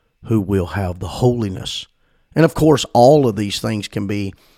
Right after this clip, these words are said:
in every individual life. We all need to do our part to make the church pretty and beautiful and adorning.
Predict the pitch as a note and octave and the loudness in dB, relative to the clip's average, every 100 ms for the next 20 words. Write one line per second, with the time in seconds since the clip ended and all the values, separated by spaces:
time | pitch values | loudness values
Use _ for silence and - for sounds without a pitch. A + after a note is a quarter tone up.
0 | _ - A#2+ - C3 C3+ B2+ G#2+ G2+ G#2+ | _ -6 -4 0 -2 0 0 -2 -2 -4
1 | G#2 G2 F#2 G#2 G#2+ A#2+ - _ _ _ | -4 -4 -4 -2 -2 -4 -8 _ _ _
2 | G#2+ G#2 A2+ C3 A#2 G#2 G#2 G2+ _ - | 0 2 4 2 0 -2 -6 -8 _ -12
3 | A2 A2+ G2 - - F#2+ - G2 F#2 - | -2 0 2 2 0 -2 -4 -8 -8 -8
4 | - F2+ - - F#2+ F2+ B2+ _ _ _ | -6 -6 -6 -6 -6 -6 -12 _ _ _
5 | _ _ _ B2+ G2+ F#2 F2+ G#2+ G2 - | _ _ _ -6 -4 -4 -2 0 0 -2
6 | F#2+ A#2 - - G2+ F#2+ F#2 G2+ G2 G2 | -6 -6 -8 -8 -6 -6 -4 -4 -2 -4
7 | A#2 | -6